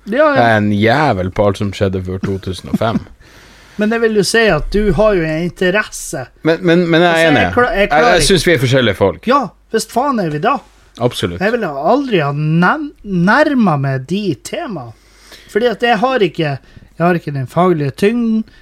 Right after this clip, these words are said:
Speaker 1: jeg klarer ikke å interessere meg.
Speaker 2: Nei, men, men
Speaker 1: Eh.
Speaker 2: fuck, men det, det betyr jo at, bare at vi er forskjellige folk.
Speaker 1: Nettopp.
Speaker 2: Og det
Speaker 1: Og jeg elsker det.
Speaker 2: Men
Speaker 1: Jeg synes det er dritfett at du,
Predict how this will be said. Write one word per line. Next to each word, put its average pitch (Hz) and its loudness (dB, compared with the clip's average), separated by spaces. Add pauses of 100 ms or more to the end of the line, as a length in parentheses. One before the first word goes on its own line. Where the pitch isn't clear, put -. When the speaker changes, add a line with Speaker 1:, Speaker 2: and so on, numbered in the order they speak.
(140)
Speaker 1:
jeg 165 -4
klarer 180 2
ikke 139 -6
å 139 -6
interessere 196 -6
meg. 202 -8 (240)
Speaker 2:
Nei, 214 2
men, 202 4
men 202 2
Speaker 1:
Eh. 131 -10
Speaker 2:
fuck, - -2 (300)
men 160 2
det, 165 0
det 156 0
betyr 170 2
jo 156 4 (240)
at, 123 -2
bare 113 0
at 98 -10
vi 101 0
er 98 -2
forskjellige 107 -4
folk. 226 0
Speaker 1:
Nettopp. - -8 (100)
Speaker 2:
Og 139 2
det 147 2
Speaker 1:
Og 226 -2
jeg 285 -10 (100)
elsker 311 -6
det. 123 -10 (160)
Speaker 2:
Men 139 2
Speaker 1:
Jeg - -14
synes 220 -14
det 196 -6
er 151 -10
dritfett 202 -8 (400)
at - -8 (920)
du, 196 -6